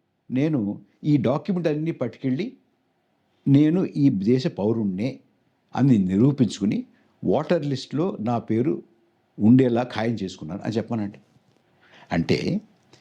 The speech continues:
ఈ దేశంలో వీళ్ళు ఇవాళ అమలు చేస్తున్నటువంటి ఎస్ఐఆర్ ఎప్పుడూ కాలేదు.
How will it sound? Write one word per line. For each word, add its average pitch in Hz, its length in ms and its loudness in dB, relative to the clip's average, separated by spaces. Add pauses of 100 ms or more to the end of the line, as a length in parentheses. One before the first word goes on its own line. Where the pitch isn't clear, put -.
(220)
ఈ 117 180 8
దేశంలో 107 560 0
వీళ్ళు 107 400 0
ఇవాళ 101 360 -2
అమలు 101 220 -4
చేస్తున్నటువంటి 92 640 -10
ఎస్ఐఆర్ 85 440 -6
ఎప్పుడూ - 480 -10 (480)
కాలేదు. - 420 -8